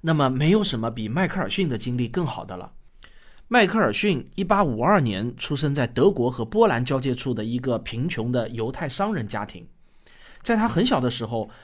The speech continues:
就随他的父母移居到了美国。他呢，是在加州的淘金热地区的一个矿工的聚居区长大的。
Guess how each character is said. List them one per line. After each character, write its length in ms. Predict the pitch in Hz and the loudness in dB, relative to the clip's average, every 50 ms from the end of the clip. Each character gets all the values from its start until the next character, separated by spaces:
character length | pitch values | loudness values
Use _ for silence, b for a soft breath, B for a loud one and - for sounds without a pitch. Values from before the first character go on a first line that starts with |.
| B B | B B
就 140 | B 190 170 | B 2 2
随 180 | - - 139 151 | 2 2 0 -2
他 140 | 156 175 180 | -2 -2 -4
的 80 | 180 | -4
父 160 | 170 - 226 | -2 -2 -2
母 260 | 180 135 104 - - - - | 0 0 -2 -4 -8 -12 -10
移 160 | 113 113 123 | -6 -6 -4
居 160 | 131 151 147 | -2 -2 -2
到 160 | 139 131 127 | 0 -2 -2
了 100 | 113 113 | -2 -2
美 200 | 107 107 95 90 | -4 -6 -8 -12
国。 360 | 92 98 98 104 113 - - - _ b b b b b b b b | -12 -12 -6 -6 -6 -6 -8 -14 _ b b b b b b b b
他 220 | - - - 226 240 | -6 0 2 4 6
呢， 240 | 220 180 131 117 | 6 6 6 4
是 160 | - - 190 156 | 4 2 0 0
在 300 | 160 151 131 127 127 127 | 0 0 2 2 0 0
加 320 | 127 - 220 214 220 220 | 0 0 0 2 2 2
州 240 | 214 220 208 208 202 | 6 6 6 6 6
的 200 | 175 139 123 110 | 4 4 2 2
淘 280 | 113 - - 139 175 202 | 0 -2 0 2 2 2
金 180 | 208 247 247 262 | 2 0 0 2
热 160 | 277 262 180 | 4 4 4
地 180 | - - 156 135 | 4 2 -2 -2
区 160 | - - 151 | -2 -2 -2
的 80 | 139 139 | -2 -2
一 160 | 135 143 156 | 0 -2 -2
个 180 | 151 160 143 131 | -2 0 -2 -2
矿 380 | 127 - - - 254 214 175 170 | -2 -4 -2 -2 0 0 0 -2
工 300 | 170 208 226 247 254 233 | -2 -2 -2 -2 0 0
的 140 | 208 139 | 0 0
聚 200 | 127 - - 233 180 | 0 -2 -2 -4 -4
居 160 | 160 - 226 | -2 -4 -6
区 200 | 202 - - 254 | -6 -4 -4 -4
长 220 | 240 - 110 85 101 | -4 -4 -6 -6 -2
大 220 | 113 113 110 104 | 0 0 0 0
的。 180 | 95 85 82 | -2 -6 -14